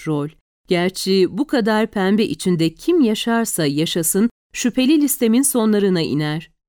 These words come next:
Aslına bakarsanız bana biraz tatlı geldi. Yani kız olmayı seviyorum işte gibi bir şeyler." "Bazen beni korkutuyorsun Peabody." "Başlangıç olarak standart bir geçmiş incelemesi yap."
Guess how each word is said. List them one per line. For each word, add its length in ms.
Aslına 420
bakarsanız 840
bana 460
biraz 400
tatlı 340
geldi. 560
Yani 640
kız 280
olmayı 420
seviyorum 600
işte 280
gibi 280
bir 60
şeyler." 600
"Bazen 400
beni 180
korkutuyorsun 800
Peabody." 460
"Başlangıç 560
olarak 460
standart 560
bir 100
geçmiş 440
incelemesi 640
yap." 280